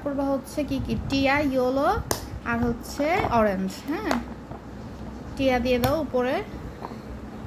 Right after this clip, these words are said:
এই যে এখানে টিয়া দাও, এই যে এখানে দাও টিয়া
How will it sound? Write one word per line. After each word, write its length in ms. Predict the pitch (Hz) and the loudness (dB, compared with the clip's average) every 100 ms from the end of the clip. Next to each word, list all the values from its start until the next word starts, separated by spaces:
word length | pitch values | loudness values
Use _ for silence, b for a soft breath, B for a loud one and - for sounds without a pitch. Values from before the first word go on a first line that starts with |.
| - - - - - - - - - - - | -10 -6 -4 -2 -4 -6 -10 -8 -4 -4 -2
এই 40 | 202 | -2
যে 60 | 202 190 | 0 0
এখানে 220 | 226 220 214 | 2 0 2
টিয়া 200 | 233 208 208 | 2 2 2
দাও, 140 | 220 349 - - - - - - - - - - - - - - - | 2 0 -2 -8 -8 -8 -10 -10 -12 -10 -10 -8 -8 -8 -8 -8 -6
এই 80 | - - | -4 -4
যে 100 | - - - - - - - - - - - - - - - - - - - - - - 220 | -4 -6 -8 -10 -12 -12 -12 -12 -10 -6 -4 -4 -6 -10 -10 -10 -10 -10 -10 -10 -10 -8 -6
এখানে 300 | 214 226 220 226 | -4 0 2 2
দাও 120 | 220 220 | 2 0
টিয়া 280 | 233 220 214 | 2 4 4